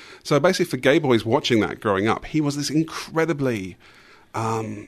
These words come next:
you know, the, the, the, just that, that character was the only character on television who effectively said to, to young gay, you know, uh, especially children,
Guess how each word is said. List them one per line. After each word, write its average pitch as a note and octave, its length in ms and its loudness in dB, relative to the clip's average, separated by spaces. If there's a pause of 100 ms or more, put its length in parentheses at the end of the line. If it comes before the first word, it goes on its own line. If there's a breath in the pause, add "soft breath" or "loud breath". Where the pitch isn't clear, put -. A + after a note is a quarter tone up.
(140)
you D3 100 -4
know, C3+ 60 0
the, B2+ 160 2
the, C3 160 0
the, C#3+ 240 -4
just - 280 -2
that, B2+ 260 0
that D3 200 0
character C#3+ 580 0
was A2+ 540 0
the - 200 -4
only B2+ 260 4
character A2+ 380 -4
on G#2 100 -2
television A2 680 -4 (340 soft breath)
who B2+ 80 0
effectively A#2+ 420 -2
said G2+ 260 -4
to, G#2 120 -4
to - 200 -10
young C3 280 0
gay, G#2 180 2 (220)
you G#2 320 -6 (120)
know, A#2 120 -6
uh, C#2+ 60 -10 (120)
especially C#3+ 260 0
children, G#2+ 380 2